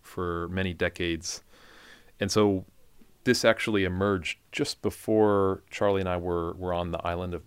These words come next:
Biak off the sort of northwest coast of, uh, West Papua. And so finding this bird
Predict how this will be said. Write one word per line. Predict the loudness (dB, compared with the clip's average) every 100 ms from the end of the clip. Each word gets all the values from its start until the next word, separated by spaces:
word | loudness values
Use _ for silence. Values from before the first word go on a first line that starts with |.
| -8
Biak | -4 -4 -6 -16 -20 -10
off | -8 -8 -12
the | -14
sort | -8 -8
of | -8
northwest | -6 -6 -6 -6 -8 -6
coast | -6 -6 -6 -14 -6
of, | -4 -6 -10 -20 -20 -18
uh, | -16 -14 -10
West | -10 -4
Papua. | 2 2 4 2 0 _ -20 -20 -20 _ _ -20 _ -8
And | 0
so | 4 4 2 -10 -20 -20 -4
finding | 2 4 6 4
this | 0
bird | 2 6 6 4